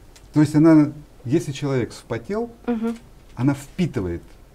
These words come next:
Speaker 1: излишнюю влагу и, со-, соответственно, сохраняет теплообмен. То есть человек не перегревается. Как только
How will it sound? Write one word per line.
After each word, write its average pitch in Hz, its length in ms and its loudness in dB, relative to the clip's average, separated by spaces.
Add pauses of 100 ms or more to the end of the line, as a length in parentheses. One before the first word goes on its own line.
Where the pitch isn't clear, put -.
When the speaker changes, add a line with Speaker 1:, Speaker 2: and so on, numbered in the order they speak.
(580)
Speaker 1:
излишнюю 139 480 2
влагу 104 460 -2 (320)
и, 135 60 -4
со-, 135 260 0
соответственно, 135 840 0
сохраняет 131 720 0
теплообмен. 131 640 0
То - 80 -6
есть 92 100 -8
человек 139 380 0
не 139 160 6
перегревается. 123 880 0 (760)
Как 196 320 6
только 139 500 4